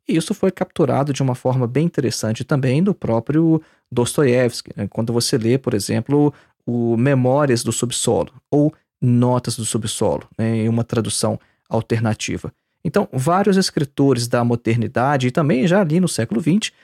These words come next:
abordaram essa questão da culpa, de modo que certas formas de ateísmo ainda não conseguiram eliminar de fato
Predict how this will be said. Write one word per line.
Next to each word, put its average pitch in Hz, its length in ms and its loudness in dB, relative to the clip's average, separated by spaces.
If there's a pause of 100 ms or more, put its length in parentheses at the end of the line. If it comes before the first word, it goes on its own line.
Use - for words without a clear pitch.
(200)
abordaram 156 600 2
essa - 180 -2
questão 135 420 0
da 131 240 2 (360)
culpa, 170 500 0 (260)
de - 120 -4
modo 202 340 2
que 202 380 2 (260)
certas 196 720 0
formas 160 600 2
de 135 200 -2
ateísmo 135 840 0
ainda 151 320 0
não 160 280 2
conseguiram 135 800 0
eliminar 120 460 0
de 135 120 -4
fato 107 500 -2